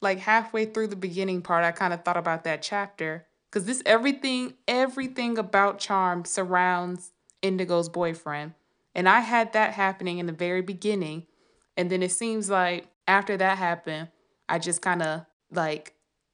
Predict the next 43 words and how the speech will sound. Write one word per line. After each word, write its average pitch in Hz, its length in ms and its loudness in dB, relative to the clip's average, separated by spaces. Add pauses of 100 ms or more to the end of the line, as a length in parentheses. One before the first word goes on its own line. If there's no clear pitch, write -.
forgot 170 400 4
about 143 340 -2
it. 143 140 -12 (260)
And 180 140 4
then 185 100 6
all 180 140 8
of 180 60 2
a - 40 -2
sudden, 175 240 2
boom, 185 300 6
the 156 80 -2
results. 160 540 0 (260)
So 254 120 4
I'm 262 120 6
like, 220 160 4
"I 220 100 6
know 269 260 6
something 247 400 0
is 196 140 2
missing, 202 340 2
and 175 80 2
it's 170 160 0
that. 156 320 4
I 165 120 4
think 208 260 -2
I 185 140 4
introduced 185 480 -2
that 160 180 2
too 180 220 -6
soon." 180 320 -4
So 180 120 -2
I'm, 196 380 6
as 190 220 2
I'm 190 140 0
going 214 320 0
over 196 220 -2
the 202 80 -2
beginning, 180 640 -4 (180)
I 165 120 2
took 226 280 -6
out 208 500 2 (200)
Indigo's 185 520 2
chapter 160 640 -2